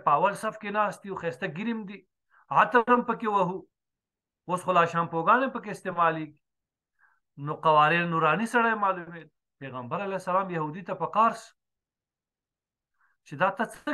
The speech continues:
کوې، مسلمانانو باندې دروغ، دروغ دعوې کوې. اوس هغه پیدا هم نه شوه، حیاتان دې هم راوستل. الله پاک دا آیات نازل کړ چې سړی غل دی، ګوره.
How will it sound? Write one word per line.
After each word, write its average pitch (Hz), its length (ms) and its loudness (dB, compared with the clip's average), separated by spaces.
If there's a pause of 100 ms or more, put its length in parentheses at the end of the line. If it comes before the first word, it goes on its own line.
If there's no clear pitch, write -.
کوې، 254 260 6
مسلمانانو 220 540 4
باندې 202 220 -2
دروغ، 208 300 -4
دروغ 208 220 -2 (160)
دعوې 185 340 4
کوې. 190 140 -8 (240)
اوس 165 180 -8
هغه 170 140 6 (120)
پیدا 165 220 4
هم 233 140 2
نه 202 120 -6
شوه، 185 200 4
حیاتان 160 420 4
دې 208 80 -12
هم 185 140 -6
راوستل. 165 440 -2 (1400)
الله 180 220 6 (140)
پاک 170 200 6
دا 175 120 6
آیات 170 260 4 (100)
نازل 156 380 -4
کړ 170 140 -4
چې 151 160 -14
سړی 156 300 2
غل 190 240 6
دی، 208 100 2 (100)
ګوره. 160 260 2